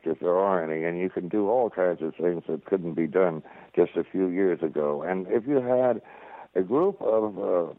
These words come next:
properly qualified scientists with real degrees and real money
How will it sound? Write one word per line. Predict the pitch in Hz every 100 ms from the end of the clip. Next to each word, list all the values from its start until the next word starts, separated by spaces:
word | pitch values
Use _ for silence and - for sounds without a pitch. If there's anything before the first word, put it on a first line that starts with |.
| -
properly | 110 143 160 151 143
qualified | - 143 143 147 143 - 135 135 127 -
scientists | 123 143 139 - 92 -
with | 92 95
real | 101 120 139
degrees | 139 117 104 104 98
and | 85 82 92
real | 117 127
money | 117 101 92 90